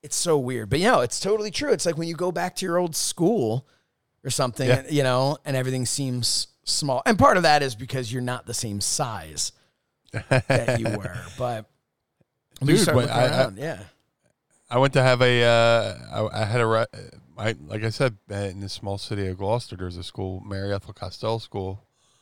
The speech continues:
Speaker 2: where I went to grade school. And, like, within the last ten years, I went back and wrestled in there.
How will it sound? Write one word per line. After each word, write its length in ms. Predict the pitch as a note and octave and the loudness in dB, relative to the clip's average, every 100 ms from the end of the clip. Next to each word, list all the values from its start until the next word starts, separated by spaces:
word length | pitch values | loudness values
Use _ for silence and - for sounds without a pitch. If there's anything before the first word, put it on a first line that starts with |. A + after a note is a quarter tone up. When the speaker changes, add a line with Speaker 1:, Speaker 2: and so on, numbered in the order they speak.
| _ _ | _ _
Speaker 2:
where 120 | G2+ | -2
I 40 | G2+ | -2
went 120 | G2+ | -4
to 60 | - | -6
grade 280 | G#2 C#3+ | -2 -2
school. 360 | - - F#2 F2 _ _ _ _ _ _ _ - | -2 -4 -4 -4 _ _ _ _ _ _ _ -6
And, 300 | A#2 G#2+ G#2 | -4 -4 -6
like, 280 | G2 - _ | -8 -10 _
within 320 | A#2+ A#2 A#2 | -10 -6 -6
the 80 | G2+ | -4
last 280 | G2+ A2 - | -2 -2 -4
ten 140 | A2+ | -6
years, 240 | G#2+ B2 A#2+ | -4 -4 -2
I 40 | |
went 180 | G2+ G#2 | -2 -2
back 240 | G#2 G#2+ A2 | -4 -4 -6
and 300 | F#2+ F#2 - | -8 -12 -12
wrestled 400 | A2 C3 - G2 | -2 -2 -2 -10
in 140 | F2+ F2+ | -12 -12
there. 280 | F2+ F2+ | -14 -16